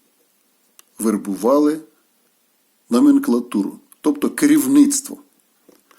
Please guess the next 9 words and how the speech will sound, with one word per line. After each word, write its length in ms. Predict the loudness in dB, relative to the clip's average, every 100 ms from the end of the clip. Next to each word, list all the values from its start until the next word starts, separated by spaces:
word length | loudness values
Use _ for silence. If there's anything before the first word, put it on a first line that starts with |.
| _ _ _ _ -2
І 80 | 0
вербували 640 | 2 0 0 0 2 2
знизу 380 | 2 0 0 -4
доверху. 560 | -4 -6 -8 -18 -20 _ _ _ _ _ _ _ _ _ _ _ _ _ _ _ _ _ _ _ _ _ _ _ _ -6
Якщо 320 | -4 -2 -2
хтось 320 | -2 -2 -2 -2
спостерігав 680 | -6 -6 -2 0 0 -2
той 160 | -4 -4
час 420 | -2 -4 -4 -10